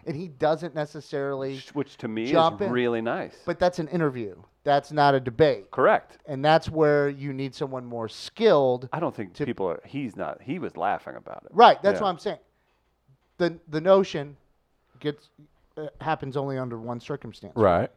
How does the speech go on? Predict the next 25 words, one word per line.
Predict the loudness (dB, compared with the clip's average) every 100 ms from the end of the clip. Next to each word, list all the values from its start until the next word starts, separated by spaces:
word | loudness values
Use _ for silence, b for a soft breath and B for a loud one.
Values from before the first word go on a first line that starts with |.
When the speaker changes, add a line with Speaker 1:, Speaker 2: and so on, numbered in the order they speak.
| -20 -20 _ _ _
Speaker 1:
Because | _ -8 0
you |
have | 2 2
to | -2
be | -8
more | -8 -10
skilled | -12 -8 -6
and | -6 -6
knowledgeable | -6 -6 -12 -12 -14
to | -14
be | -8 -8
able | -8
to | -10
follow | -4 -2 -2 -4 -4
up. | -4 -6 _ _ _ _ _ _ _ _ _ 2
Speaker 3:
I, | 2
Speaker 1:
And | 2
that's | 0 0 -4
not | -2 2
Speaker 3:
right. | 2 0
Speaker 1:
Joe | 4 6 6 2 -10
necessarily. | -14 -16 -20 -20 -20 _ 2
Speaker 3:
I, | 2
I, | 4 2
I, | 4